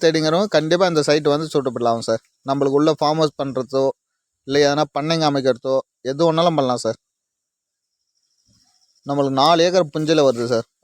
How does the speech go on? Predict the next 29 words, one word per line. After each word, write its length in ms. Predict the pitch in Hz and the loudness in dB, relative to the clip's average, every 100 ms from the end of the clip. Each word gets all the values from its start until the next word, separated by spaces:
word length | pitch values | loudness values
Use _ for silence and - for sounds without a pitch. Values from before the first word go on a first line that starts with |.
| 113 | -6
ரெண்டு 220 | 131 160 160 | -4 2 2
அறுபது 280 | 143 139 135 | 4 2 2
தான் 180 | 170 147 | 0 0
நஞ்சில 260 | 143 156 | 0 0
வருது. 280 | 135 113 143 214 - _ _ _ _ - | 2 2 0 0 -4 _ _ _ _ -4
அதாவது 240 | 147 175 | 0 0
அந்த 140 | 160 147 | 0 0
நாலு 260 | 147 160 165 | 2 4 4
ஏக்கரால 320 | 180 190 185 | 2 2 2
நம்ம 220 | 175 160 | 2 2
வந்து 180 | 160 175 160 | 2 2 2
எந்த 120 | 165 | 0
ஃபார்ம் 280 | 156 156 160 | -2 -4 -2
பண்ணாலும் 300 | 151 156 160 | -2 0 -2
பண்ணலாம். 320 | 147 143 143 143 _ _ | -2 2 2 0 _ _
நம்மளுக்கு 360 | 139 139 139 139 139 135 | -4 -2 0 2 2 2
கோழி 180 | 151 156 143 | -2 -4 -4
பண்ணை, 200 | 139 143 139 | -6 -2 2
மாட்டு 200 | 147 139 | 2 0
பண்ணை, 240 | 131 135 139 135 | -6 -6 -2 0
ஆட்டு 200 | 143 139 | 0 0
பண்ணை, 200 | 139 139 | -2 0
எது 140 | 135 135 | 2 2
வேணாலும் 320 | 139 147 151 | 2 2 0
பண்ணலாம் 240 | 135 123 - | 0 -2 -4
சார். 120 | 120 - _ _ _ _ _ _ _ _ _ _ _ _ _ _ _ _ _ _ _ _ _ _ _ _ _ _ _ _ _ _ _ _ _ _ _ _ _ _ - | -6 -8 _ _ _ _ _ _ _ _ _ _ _ _ _ _ _ _ _ _ _ _ _ _ _ _ _ _ _ _ _ _ _ _ _ _ _ _ _ _ -8
கிணறு 240 | 135 147 131 | -4 -2 0
பாருங்க 220 | 127 117 113 | -2 -2 -6
சார். 140 | 117 | -6